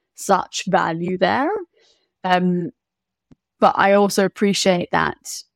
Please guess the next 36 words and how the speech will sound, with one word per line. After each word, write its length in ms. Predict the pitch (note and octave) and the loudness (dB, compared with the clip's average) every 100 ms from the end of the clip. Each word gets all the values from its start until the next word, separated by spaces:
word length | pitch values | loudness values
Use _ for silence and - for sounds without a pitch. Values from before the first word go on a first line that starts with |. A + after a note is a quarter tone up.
| _ _ _ _ | _ _ _ _
for 100 | - | -2
some 300 | G3+ G#3 F#3+ | 0 2 0
people, 440 | F3+ G3+ - F3+ F3 | -2 -4 -4 -2 0
the 120 | F3+ | 0
online 440 | F3+ F#3 F3+ F3+ - _ | 0 0 -2 -4 -10 _
world 320 | G#3 G3 F#3 | 2 4 4
isn't 240 | F#3 F#3 D3+ | 2 0 0
gonna 220 | F3+ E3+ | 0 0
be 340 | A#3 G#3+ F#3+ - | 0 0 0 -2
a 60 | - | -8
space 320 | - F3 E3 | -2 -2 -2
where 80 | F3 | -2
they 100 | E3+ | -2
can 200 | - F#3 | -4 -8
kinda 320 | E3+ F3 D#3+ - F3+ | -4 -4 -4 -6 -2
build 200 | G3 F3 | 0 0
that 120 | - | -2
habit 320 | F3+ F3 - - | -4 -4 -4 -6
to 100 | - | -4
do 160 | E3+ | -2
that. 380 | F#3 C4 E4+ - | 0 0 -2 -2
Although 180 | F#3+ F3+ | -2 0
we 120 | F3 | 0
do 180 | D#3+ E3 | -2 -4
try 200 | - F#3+ | -2 -4
and 60 | |
encourage 340 | F3 - - - | -2 -4 -6 -6
that 160 | E3 | -10
kinda, 260 | - D#3+ D#3+ - - | -6 -4 -4 -8 -12
I 80 | F#3 | -8
guess, 160 | F3+ | -8
habit 320 | - F#3+ - - | -6 -4 -4 -2
building. 600 | E3+ E3 - F#2 F#3+ G#3 - _ _ _ _ | -4 -4 -6 -4 -4 -4 -6 _ _ _ _
So 140 | G#3 | 2
the 160 | F#3+ G3 | 4 4
in-person 880 | G3+ A3+ G#3+ A3 F#3+ F3+ F3+ F3+ | 4 4 4 4 0 0 -2 -4